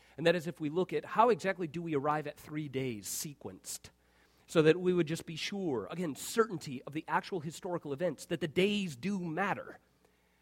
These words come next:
That when the church comes to confess this Lord's day,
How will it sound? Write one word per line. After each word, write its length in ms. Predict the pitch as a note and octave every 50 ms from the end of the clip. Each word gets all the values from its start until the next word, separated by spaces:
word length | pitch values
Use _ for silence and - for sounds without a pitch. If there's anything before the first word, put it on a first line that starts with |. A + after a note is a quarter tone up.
| _ _ _ _ _ _ _
That 120 | E3 F3
when 120 | F#3+ F#3 E3
the 60 | D#3
church 380 | - - - A3 A3 G3 - -
comes 380 | - - G#3 G3 G#3 F#3+ -
to 80 | - F3
confess 540 | C3+ D3+ D3 C#3+ - - G3 F#3+ F3+ F3 -
this 240 | - E3+ F3 -
Lord's 320 | - F3+ E3 D#3 D3+ C#3 C3+
day, 460 | C#3 D#3+ F#3 A#3 - - F2 E2+ -